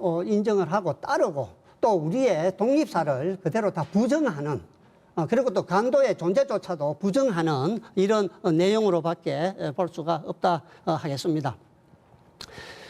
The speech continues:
어, 이러한 이유들로 해서 폐기 처분한 이 지도를 자기 임기 내에, 에, 다시 만들겠다고 하는 것은, 어, 제가 볼 때는 이런 문제를 해결을 해서,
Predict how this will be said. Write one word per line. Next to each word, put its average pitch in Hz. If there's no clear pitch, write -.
어, 254
이러한 262
이유들로 226
해서 196
폐기 220
처분한 185
이 220
지도를 175
자기 208
임기 175
내에, 160
에, 147
다시 247
만들겠다고 202
하는 247
것은, 180
어, 175
제가 269
볼 262
때는 247
이런 262
문제를 233
해결을 254
해서, 208